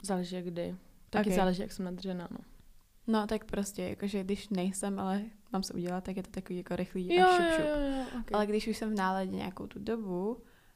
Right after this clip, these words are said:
Speaker 2: a pak se mám jako udělat, tak je to takový přesně jako procítěnější a je to
Speaker 1: Mhm.
Speaker 2: delší a všechno možné. Takže u mě hrozně záleží na tom, jak jsem na tom jakoby mentálně.
Speaker 1: Jo, to taky, určitě mě taky. A potom je to taky i náhoda, jak zrovna se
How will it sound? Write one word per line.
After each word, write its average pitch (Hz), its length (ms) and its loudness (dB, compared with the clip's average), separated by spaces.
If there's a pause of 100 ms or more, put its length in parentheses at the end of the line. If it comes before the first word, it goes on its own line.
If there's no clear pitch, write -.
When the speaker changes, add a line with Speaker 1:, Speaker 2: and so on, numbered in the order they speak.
(200)
Speaker 2:
a 196 40 -4
pak 202 220 -2
se - 100 -6
mám 185 140 -2
jako 180 180 -6
udělat, 185 400 -2
tak 190 160 -6
je 190 60 -2
to 185 80 -4
takový 180 680 -4
přesně 196 280 -2
jako 180 180 -4
procítěnější 196 1000 -4
a - 60 -2
je 180 120 0
to 240 140 -2
Speaker 1:
Mhm. 233 320 2
Speaker 2:
delší 185 600 -2
a 190 40 -6
všechno 180 260 -6
možné. 156 280 -6 (440)
Takže 202 180 0
u - 40 -4
mě 196 160 2
hrozně 190 260 2
záleží 185 320 2
na 180 100 2
tom, 175 360 -2 (580)
jak 190 120 -2
jsem 208 120 2
na 185 100 2
tom 180 420 -2
jakoby 175 320 -4
mentálně. 165 880 -2
Speaker 1:
Jo, 196 200 2
to 233 120 -2
taky, 196 320 -2
určitě - 320 -6
mě 196 100 -2
taky. 190 360 -10
A 214 80 4
potom 202 240 2
je 190 60 2
to 185 100 -2
taky - 240 -10
i 190 100 -2
náhoda, 170 480 -4
jak 180 160 -4
zrovna 175 340 -4
se 180 300 -6